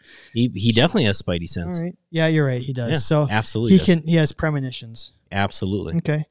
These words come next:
Speaker 1: He can al-, but now, okay, so say as Venom,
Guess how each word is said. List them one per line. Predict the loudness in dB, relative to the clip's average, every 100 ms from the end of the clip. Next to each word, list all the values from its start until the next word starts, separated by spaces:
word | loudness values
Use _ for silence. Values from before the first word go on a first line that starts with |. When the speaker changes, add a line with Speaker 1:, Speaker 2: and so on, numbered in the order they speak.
| -6
Speaker 1:
He | -4
can | 0 0
al-, | 0 -6
but | -4 0
now, | 2 0 -2 _
okay, | -10 -4 -4
so | -4 -6
say | -2 0 2 0 -4 _ _ _ _ _ _ _ _ _ _ _ _ _ _ _ -6
as | 0 0 2
Venom, | 2 2 0 -4